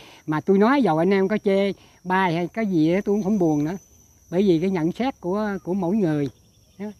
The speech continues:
Ai biết tri việc phải cứ làm, sao mới biết ai phàm ai thánh. Thì bây giờ tôi tri phải tôi làm, mấy ông cho không phải thì mấy ông không tri tùy mấy ông. Thì như vậy là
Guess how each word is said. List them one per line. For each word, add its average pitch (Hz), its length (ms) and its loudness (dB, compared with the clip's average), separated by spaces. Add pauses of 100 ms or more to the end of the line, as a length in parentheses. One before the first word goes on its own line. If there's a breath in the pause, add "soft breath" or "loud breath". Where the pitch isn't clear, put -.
(280)
Ai 196 180 -2
biết 208 200 2
tri 208 180 4
việc 170 160 -2
phải 175 160 -6
cứ 240 160 -6
làm, 156 280 -4
sao 196 200 -2
mới 214 80 -2
biết 254 160 -2
ai 196 140 -6
phàm 151 260 -6
ai 175 100 -4
thánh. 294 240 2
Thì 170 120 -2
bây 175 120 2
giờ 160 240 0
tôi 190 200 0 (100)
tri 196 160 0
phải 165 220 -2
tôi 208 120 0
làm, 160 260 0
mấy 196 80 0
ông 196 140 -4
cho 190 160 -2
không 208 120 -2
phải 165 240 -4
thì 185 120 -4
mấy 185 120 -4
ông 196 120 -4
không 202 140 -4
tri 190 160 -2
tùy 156 220 -4
mấy 180 100 -2
ông. 190 140 -6 (420 soft breath)
Thì 151 120 0
như 180 200 6
vậy 160 220 2
là 156 260 -4